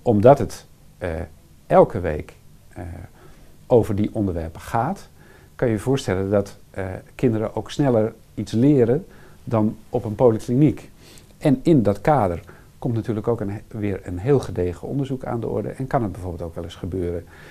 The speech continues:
dat je met de psychiater van zo'n deeltijdbehandeling gaat kijken of, eh,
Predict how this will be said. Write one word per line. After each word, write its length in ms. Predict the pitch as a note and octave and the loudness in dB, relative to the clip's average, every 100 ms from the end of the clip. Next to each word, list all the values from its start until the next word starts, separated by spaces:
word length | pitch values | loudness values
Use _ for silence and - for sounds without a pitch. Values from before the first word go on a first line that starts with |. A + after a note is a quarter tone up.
| - - - | -20 -16 -8
dat 180 | G#2 | -6
je 180 | - F#2+ - | -4 -6 -6
met 160 | G2+ | -10
de 80 | - - - | -10 -14 -16
psychiater 640 | - F2+ F#2 F#2 F#2 A2+ - | -14 -6 -4 -2 -4 -10 -12
van 200 | - G#2+ | -10 -8
zo'n 160 | G#2 | -6
deeltijdbehandeling 760 | G2 G2 G2+ F#2+ F#2 F#2 F#2 A2+ - - - - | -4 -4 -4 -8 -8 -8 -8 -10 -14 -20 -20 -20
gaat 260 | - A#2 | -6 -4
kijken 500 | - F#2+ E2+ - A2+ | 2 2 2 -4 -6
of, 320 | - A#2 - | -4 -4 -6
eh, 100 | - | -14